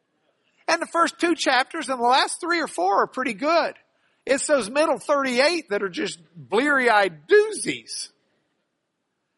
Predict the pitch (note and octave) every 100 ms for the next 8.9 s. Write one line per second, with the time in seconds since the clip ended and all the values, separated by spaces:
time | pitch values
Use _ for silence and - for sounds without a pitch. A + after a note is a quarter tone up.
0 | _ _ _ _ _ _ _ _ - D4
1 | F#4+ - D4+ E4+ F#4 D4+ B3 F#3 A3 G#3+
2 | C4+ - A#3 - G4 D#4+ D#4+ D4 C#4+ D4
3 | D4 D4 C#4 B3 G#3 C#4 C4+ B3+ A#3 A3
4 | A3 A3 G#3 - D#4 F4+ F#4+ D4+ C3+ _
5 | _ _ _ _ _ _ _ _ B3+ A#3+
6 | C#4+ C4 B3 B3 G#3 A#3+ G3+ A3+ E4+ E4
7 | A#3+ A#3+ A#3+ A3+ A#3 A3+ A#3+ A3 - G#3
8 | C#4 D4 A3+ - - - D#3 A#2+